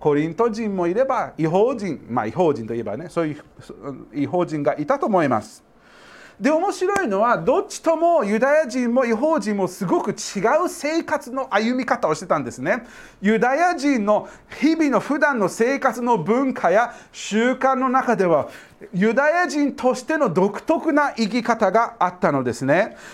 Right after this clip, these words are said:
彼らの人生の中では、モーセの律法を一生懸命守りながら歩む生活でした。食べ物が、あ、食べられる食べ物も食べられない食べ物もあったり、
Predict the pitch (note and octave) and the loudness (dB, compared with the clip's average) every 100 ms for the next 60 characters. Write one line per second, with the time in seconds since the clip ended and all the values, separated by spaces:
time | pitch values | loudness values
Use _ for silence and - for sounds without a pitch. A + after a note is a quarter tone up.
0 | - - A#3+ B3+ B3 A3+ G#3 D3+ A3 C4 | -10 0 2 4 2 2 -2 0 2 2
1 | C4 A#3 G#3+ A3+ B3 A#3 G#3+ F#3 G#3 C4 | 2 0 2 2 2 2 2 2 2 2
2 | B3+ A#3+ G#3 F#3+ G3 A#3+ A#3+ G#3 A3 - | 2 2 2 2 0 2 2 2 0 2
3 | C#4+ D4 - D4 C#4+ C#4 B3 B3 C4 C4+ | 2 2 0 0 2 0 2 2 2 2
4 | C4+ D4 C#4 C#4 D#4+ - - - G#3+ A#3 | 2 2 2 2 0 -2 -10 -2 0 2
5 | D#4+ C#4+ D#4 - - A#3 A#3 A#3 G#3 G3+ | 2 4 2 -2 0 0 2 0 0 -2
6 | F#3 - B2 - - - - A3 C4+ C4+ | 0 0 0 -4 -20 -12 -4 -2 0 2
7 | C4+ C4 A#3 A3+ - F3+ F3+ A3+ A#3+ C4+ | 2 2 2 0 2 2 2 0 2 2
8 | C4+ D#4+ D4 G3 A3+ A3 G#3+ G3 F#3+ F#3+ | 4 2 2 2 2 2 4 4 2 2
9 | G3+ A#3+ B3 E4 E4+ C4 G3 G3+ G3 G3 | 2 2 2 2 2 0 0 0 2 2
10 | F#3 F#3 F#3+ F#3 D#3+ | 4 2 2 2 0